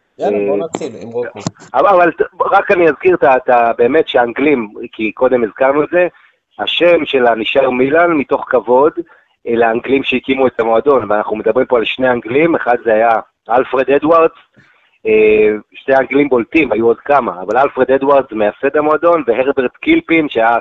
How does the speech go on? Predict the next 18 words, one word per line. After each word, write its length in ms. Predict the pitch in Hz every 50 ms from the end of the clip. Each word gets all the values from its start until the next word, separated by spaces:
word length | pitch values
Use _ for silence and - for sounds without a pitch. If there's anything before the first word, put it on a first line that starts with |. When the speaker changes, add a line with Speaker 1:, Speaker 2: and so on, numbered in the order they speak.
| - -
Speaker 2:
שחקן 320 | 92 - - - 127 120
מאמן, 520 | 120 117 110 104 107 120 135 147 160 170 175 - _ _ _ _ _ _ _ _ _ _ -
האגדה 720 | 107 107 104 104 104 104 104 101 98 - 107 104 - 127 123
הראשונה 460 | 120 120 117 - - 110 110 117 120
אולי 200 | 120 113 110 104
של 160 | - 110 104
מילאן 320 | 107 123 139 143 143 135
קילפין, 440 | 131 - 143 139 - - 147 147 143 139 - - - _ _ _ _ _ 98 _
והם, 320 | 117 127 135 139 147 151
אה, 180 | 156 151 151 151
הקימו 340 | 151 147 - 165 180 180 175
אותם 260 | 170 170 160 151 143
בתור 300 | 135 135 - 147 143 143
מילאן 460 | 139 143 151 156 156 156 147 143 135 135 - _ _ _ _ _ _ -
פוטבול 360 | 143 156 151 - 147 143 131
אנד 100 | 123 120
קריקט 380 | - - 120 143 147 156 156 -
קלאב, 340 | - - 147 151 143 143